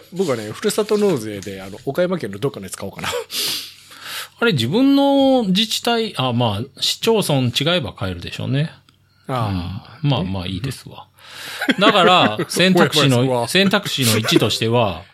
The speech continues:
Speaker 1: はい。
Speaker 2: あのー、木村は国の犬である、丸か×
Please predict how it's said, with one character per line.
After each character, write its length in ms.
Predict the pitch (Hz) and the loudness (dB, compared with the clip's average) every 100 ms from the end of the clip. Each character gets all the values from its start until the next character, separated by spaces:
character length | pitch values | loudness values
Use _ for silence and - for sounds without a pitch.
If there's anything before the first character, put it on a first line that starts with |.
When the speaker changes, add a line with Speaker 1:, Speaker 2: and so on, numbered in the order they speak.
| _ - | _ -6
Speaker 1:
は 160 | 151 | -4
い。 100 | 110 - - | -4 -6 -2
Speaker 2:
あ 120 | 120 | 0
の 80 | 113 | 2
ー、 720 | 107 101 101 101 104 104 117 - _ | 0 0 0 0 -2 -4 -6 -12 _
木 100 | - | 2
村 240 | 156 180 170 | 4 4 4
は 340 | 160 151 - - | 2 0 -4 0
国 240 | 143 147 | 4 6
の 160 | 143 - | 4 2
犬 220 | 135 143 | 4 4
で 120 | 104 | 2
あ 60 | 92 | -4
る、 100 | 104 | -4
丸 200 | 110 113 | -2 -2
か× 120 | 110 | -2